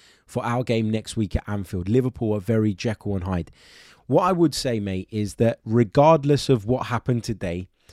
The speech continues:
and regardless of how average Liverpool looked today, we cannot afford to go, uh, to Anfield and take them likely, uh, lightly. You know, that would be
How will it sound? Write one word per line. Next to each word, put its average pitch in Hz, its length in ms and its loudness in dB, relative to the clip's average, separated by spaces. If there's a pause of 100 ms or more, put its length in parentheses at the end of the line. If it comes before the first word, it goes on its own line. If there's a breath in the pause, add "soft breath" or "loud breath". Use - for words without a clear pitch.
(220 soft breath)
and 98 120 -2
regardless 131 580 0
of 123 100 -4
how 117 280 -6
average 107 460 -2
Liverpool 104 420 -2
looked 98 260 -4
today, 90 400 -4 (600 soft breath)
we 139 320 6
cannot 127 480 2
afford 117 520 0
to 117 120 0
go, 92 440 4 (420 soft breath)
uh, 95 280 -2
to - 200 -4
Anfield 101 460 0
and 92 120 -4
take 95 220 -2
them 95 140 -4
likely, 87 460 -6 (120)
uh, 92 200 -2
lightly. 95 420 -2 (600)
You 113 100 0
know, 107 120 6
that 147 200 6
would 135 160 4
be 117 340 4